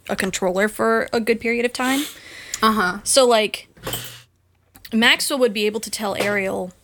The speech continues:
Speaker 1: that, like, the Yeerks go back to feed every three days, um, and, uh, the, the Empire is keeping them on pretty tight schedules. Like,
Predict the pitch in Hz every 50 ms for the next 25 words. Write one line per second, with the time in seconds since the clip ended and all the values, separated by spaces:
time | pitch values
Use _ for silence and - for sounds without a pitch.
0 | _ _ _ 214 175 202 196 190 185 185 180 180 - - _ _ _ _ _ _
1 | _ - - 202 190 180 208 - - - _ _ _ _ _ _ _ _ _ _
2 | _ _ _ _ _ _ - 208 202 208 202 208 214 214 - - - 214 214 208
3 | 208 - 226 - - 220 202 - - 208 180 202 202 202 - 226 226 208 180 170
4 | 170 170 175 - - - - _ _ _ _ - - - - - - - - 208
5 | 190 190 190 - 185 - - 208 - - _ _ _ _ _ _ _ - - -
6 | - - 202 190 190 190 196 196 190 190 185 185 185 185 185 - - - - -
7 | _ _ _ _ _ _ _ _ _ _ _ _ _ - 202 170 - - 82 -
8 | - - - 220 - 220 208 196 202 190 - - - - - - - 220 220 -
9 | - 208 208 202 202 190 - - - 226 220 220 220 214 208 202 196 202 202 -
10 | - 202 196 196 190 196 202 196 196 202 202 196 - _ _ _ _ _ _ _
11 | _ - - - 240 214 226 226 220 - - - 214 202 226 - - - - -
12 | 185 180 185 254 269 302 339 370 381 - - - - 190 196 190 190 - -